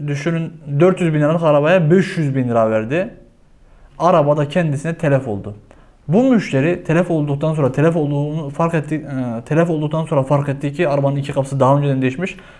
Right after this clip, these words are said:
Gider yüz bin lirasını alır. Kendisi zaten dört yüz bine zarar etmiştir.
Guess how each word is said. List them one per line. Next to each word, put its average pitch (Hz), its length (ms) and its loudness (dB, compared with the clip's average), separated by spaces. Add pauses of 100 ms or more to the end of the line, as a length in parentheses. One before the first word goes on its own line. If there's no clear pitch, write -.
(200)
Gider 147 260 4
yüz 160 300 0
bin 147 100 0
lirasını 131 320 -2
alır. 107 320 -4 (760)
Kendisi 160 280 -2
zaten 151 260 -2
dört 143 180 -2
yüz 127 80 -6
bine 123 120 -2
zarar 110 240 -2
etmiştir. 104 540 -10